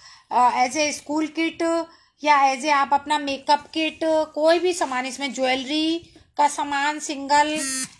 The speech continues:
इसमें आप अगर एक दो जोड़ी undergarments रखने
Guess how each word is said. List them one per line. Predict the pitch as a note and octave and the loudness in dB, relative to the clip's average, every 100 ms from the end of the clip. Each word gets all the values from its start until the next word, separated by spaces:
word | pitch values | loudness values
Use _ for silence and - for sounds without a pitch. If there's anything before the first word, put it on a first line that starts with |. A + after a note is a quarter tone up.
| - | -6
इसमें | C4+ D4 D#4 | -4 0 2
आप | C#4+ C#4 C#4 - - | 2 0 -2 -10 -8
अगर | A3 C#4 | -2 0
एक | C#4+ A3+ | 0 -2
दो | C#4+ | -4
जोड़ी | C#4+ D4 | -2 -2
undergarments | C#4+ C4+ C#4 C#4 C4 C4+ C#4+ C#4+ C#4+ | -2 0 2 2 0 0 -4 -4 -6
रखने | C4+ C#4 | -6 -6